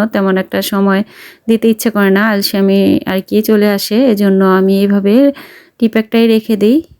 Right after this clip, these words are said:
আমার জন্য, আমি এটাই খেয়ে নিই। আর মাঝে মাঝে হচ্ছে রং চা, আহ, সব কিছু জাল করে ওইভাবেও বানিয়ে নেই সময়, হাতে যদি সময় থাকে। আর এখানে হচ্ছে এই যে কিছু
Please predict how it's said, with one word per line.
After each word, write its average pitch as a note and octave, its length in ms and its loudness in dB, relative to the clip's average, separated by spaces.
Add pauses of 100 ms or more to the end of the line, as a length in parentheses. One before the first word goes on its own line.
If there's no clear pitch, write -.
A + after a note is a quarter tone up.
(120)
আমার G3 320 -2
জন্য, F#3+ 300 0 (1200)
আমি G3 260 2 (320)
এটাই G3+ 300 -2
খেয়ে G#3+ 280 0
নিই। G#3 200 4 (540)
আর F#3+ 480 -2
মাঝে G3 280 -2
মাঝে G3+ 260 0
হচ্ছে G3+ 380 -2
রং G#3 220 0
চা, G3 180 -6
আহ, G3 500 -2
সব G3 240 -6
কিছু - 260 -8
জাল G3 260 -2
করে F#3+ 280 -4
ওইভাবেও G3+ 420 0
বানিয়ে G3 400 0
নেই G3 260 2
সময়, F#3 380 0 (120)
হাতে F#3+ 300 -6
যদি F#3 240 -2
সময় G3 340 -2
থাকে। G3+ 360 -6 (840)
আর A#3 200 0
এখানে A3+ 340 2
হচ্ছে A3+ 320 2
এই A#3 140 2
যে G#3+ 120 0
কিছু A3 240 -4